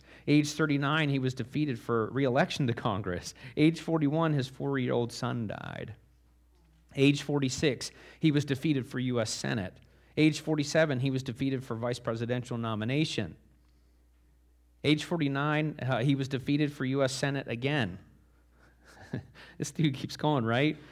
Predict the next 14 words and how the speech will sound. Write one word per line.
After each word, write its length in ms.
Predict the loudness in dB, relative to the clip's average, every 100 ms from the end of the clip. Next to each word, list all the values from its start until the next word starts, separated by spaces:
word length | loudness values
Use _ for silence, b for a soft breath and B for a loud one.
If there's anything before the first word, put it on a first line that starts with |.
| B 2
Age 260 | 4 4
fifty-one, 460 | 2 -2 0 0 2
he 60 | 0
was 140 | 0
elected 320 | 0 -2 -4
president 300 | -2 0 0
of 20 |
the 60 | -2
United 340 | -2 -2 -2 -4
States. 640 | -4 -2 0 -2 -8 -16 b b b b _ _ _ _ _ _ _ _ _ _ _ _ _ 0
Age 220 | 0 0
fifty-six, 540 | -4 -4 -4 -4 -4
he 100 | -6
died, 460 | -4 -4 -4 -6